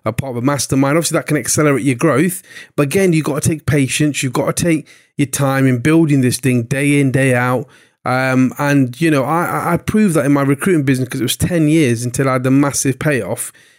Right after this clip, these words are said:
But during that time, yes, we made profit. Yes, we were doing really well, but there's ups and downs, but I kept going at it day in, day out. Now, at the start was really hard because obviously we're building it from zero, um, and it took six, seven months to get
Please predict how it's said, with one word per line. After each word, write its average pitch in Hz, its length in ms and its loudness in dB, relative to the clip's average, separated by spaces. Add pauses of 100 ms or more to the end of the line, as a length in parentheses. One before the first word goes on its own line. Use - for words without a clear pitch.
(120)
But 131 140 0
during 180 260 4
that 160 160 0
time, 139 180 2
yes, 160 220 0
we 151 80 2
made 143 200 -2
profit. 139 280 0
Yes, 147 260 0
we 151 60 2
were 139 60 0
doing 143 180 4
really 139 200 4
well, 123 340 0 (200)
but - 80 -2
there's 127 140 2
ups 160 240 0
and 147 120 2
downs, 131 200 0
but 117 120 -4
I 135 100 -2
kept 143 300 -4
going 143 200 0
at 135 140 -2
it 127 120 -2
day 135 240 0
in, 123 100 0
day 127 200 2
out. 123 200 -2 (220)
Now, 139 80 0
at 131 60 -4
the 135 80 -4
start 233 380 -2
was 143 140 -2
really 165 160 4
hard 170 300 2
because 135 260 -2
obviously 160 300 0
we're 120 60 0
building 160 300 4
it 139 100 -2
from 139 160 -2
zero, 135 500 2 (420)
um, 123 560 2
and 135 340 2
it 127 160 -2
took - 200 -4
six, - 300 -4
seven 147 240 2
months 135 200 0
to 127 80 -4
get 135 340 -2